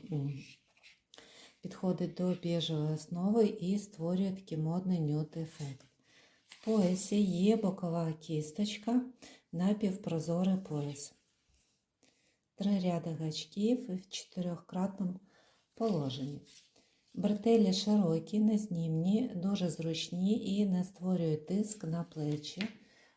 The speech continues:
Вони розраховані на великі і тяжкі груди. Всередині, як ми казали, нееластичне мережево, е, добре підтримує груди і не втрачає форму.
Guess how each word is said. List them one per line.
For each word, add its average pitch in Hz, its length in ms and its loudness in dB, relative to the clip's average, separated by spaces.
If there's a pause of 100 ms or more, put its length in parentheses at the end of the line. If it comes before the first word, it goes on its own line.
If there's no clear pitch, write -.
(100)
Вони 190 320 6
розраховані 190 920 6
на 165 200 2
великі 170 600 4
і 170 260 -2
тяжкі 160 500 -2
груди. 147 480 -4 (680)
Всередині, 196 680 4
як 165 140 -2
ми 175 140 0
казали, 160 560 0
нееластичне 151 880 -2
мережево, 220 640 0 (840)
е, 160 400 -2
добре 190 300 0
підтримує 156 720 0
груди 208 540 2
і 196 400 0
не 180 180 2
втрачає 165 720 -4
форму. - 560 -10